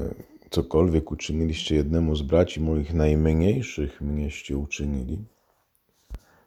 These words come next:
to tym bardziej te słowa odnoszą się do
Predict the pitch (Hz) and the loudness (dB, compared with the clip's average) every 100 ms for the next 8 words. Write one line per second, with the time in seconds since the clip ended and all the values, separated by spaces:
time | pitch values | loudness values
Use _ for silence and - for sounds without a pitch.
0 | _ - 73 76 69 76 76 76 73 71 | _ -8 -4 0 2 2 2 -2 -2 -2
1 | - 76 73 67 69 71 73 71 69 69 | 0 2 2 0 -2 -2 -4 -2 -4 -4
2 | 71 69 - - 71 71 73 73 71 | -4 -4 -6 -12 -8 -2 2 2 0